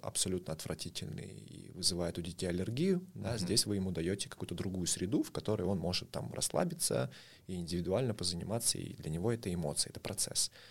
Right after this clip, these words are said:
Speaker 1: Да. Для родителя это рациональная вещь, вот, а для, <laughs> для вас это работа.
Speaker 2: Всё верно.
Speaker 1: А, круто, круто. А, да. А, расскажи, пожалуйста, как ты понимаешь, э, вообще,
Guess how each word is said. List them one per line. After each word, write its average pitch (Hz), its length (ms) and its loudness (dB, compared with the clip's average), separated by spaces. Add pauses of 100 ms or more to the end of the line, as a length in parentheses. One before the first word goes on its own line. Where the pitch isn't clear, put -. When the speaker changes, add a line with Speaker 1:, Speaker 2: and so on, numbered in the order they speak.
(300)
Speaker 1:
Да. - 220 -6 (680)
Для 85 220 -2
родителя 101 440 4
это 95 140 0
рациональная 110 580 0
вещь, 175 300 2 (840)
вот, - 180 -2
а - 40 -2
для, 85 140 0
<laughs> 147 340 8
для 90 160 -2
вас 104 160 0
это - 140 0
работа. 85 360 2 (880)
Speaker 2:
Всё - 140 6
верно. 80 320 4 (680)
Speaker 1:
А, - 360 0
круто, 151 540 8
круто. - 460 0 (160)
А, 101 480 0
да. 104 280 6 (220)
А, 50 1120 -2
расскажи, 113 360 6
пожалуйста, 110 640 6
как 110 180 4
ты - 100 -2
понимаешь, 95 800 2
э, - 160 -2
вообще, - 460 2